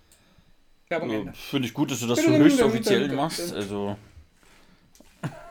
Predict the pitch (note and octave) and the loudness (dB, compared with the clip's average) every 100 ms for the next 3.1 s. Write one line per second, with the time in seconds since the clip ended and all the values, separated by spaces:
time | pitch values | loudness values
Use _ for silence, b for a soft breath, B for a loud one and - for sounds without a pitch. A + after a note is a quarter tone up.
0 | E5 _ _ _ _ _ _ _ _ _ | -20 _ _ _ _ _ _ _ _ _
1 | _ B B - A2 B2 - B3+ G3+ G#3+ | _ B B -4 0 2 4 4 6 8
2 | A3+ G#3 A#3+ - G#3+ A3+ - _ - A#2 | 8 8 6 4 -2 -4 -4 _ -2 2
3 | A#2 | 2